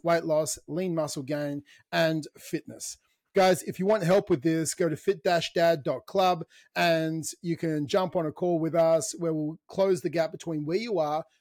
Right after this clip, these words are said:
where you wanna be, and the roadmap to get you to success. Um, if you wanna follow us, go to Instagram, go to YouTube, go to anywhere,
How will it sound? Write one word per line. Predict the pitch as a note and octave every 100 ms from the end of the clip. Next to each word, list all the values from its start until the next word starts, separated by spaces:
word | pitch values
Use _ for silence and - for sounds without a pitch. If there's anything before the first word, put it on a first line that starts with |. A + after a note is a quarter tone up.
| -
where | E3+ A3+
you | A#3
wanna | G#3
be, | D3 F#3+ D#3+ D#3+ -
and | F3 F#3
the | F3+
roadmap | E3+ G3+ G3+ E3 E3+ -
to | D3+
get | D#3+ F3+
you | D3+
to | D3+
success. | - B2 - C3+ - - - - -
Um, | F#3 E3+ E3 D#3+ E3+ -
if | F3 F3+
you |
wanna | F3 D#3
follow | A3 A3 G#3+
us, | G3+ -
go | F3
to | D#3+
Instagram, | F#3 E3+ F#3 F3+ F#3 F#3 E3
go | F3
to | D#3
YouTube, | E3 F3 - F3+ F3 D#3+
go | D3 D#3
to | D#3+ F3
anywhere, | F3 E3+ E3+ E3+